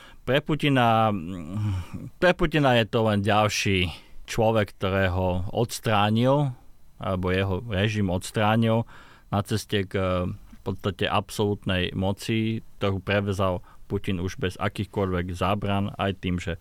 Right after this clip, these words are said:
rozputal vojnu proti Ukrajine. Bude zaujímavé sledovať, že či nejakým spôsobom, ak-, ako bude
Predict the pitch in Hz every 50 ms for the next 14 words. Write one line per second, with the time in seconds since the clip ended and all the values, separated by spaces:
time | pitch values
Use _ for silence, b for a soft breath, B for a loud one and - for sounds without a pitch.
0 | b b b b b - 95 92 92 - - - 98 - 92 90 90 95 95 95
1 | 101 98 95 95 B B B B B B B - - 101 95 - - 95 90 95
2 | 101 - - 104 104 107 107 110 113 113 117 120 120 - - - 123 120 127 143
3 | 147 131 123 135 131 135 135 135 131 120 110 104 - 107 104 104 104 110 107 104
4 | 101 98 95 95 90 - - - 104 98 98 95 95 95 90 95 98 101 - -
5 | 104 - - - 101 98 - - 104 98 101 95 95 92 95 95 95 98 107 104
6 | - 98 - - - - - - - - 71 69 98 113 - - - 110 120 -
7 | 113 101 107 101 98 95 90 85 -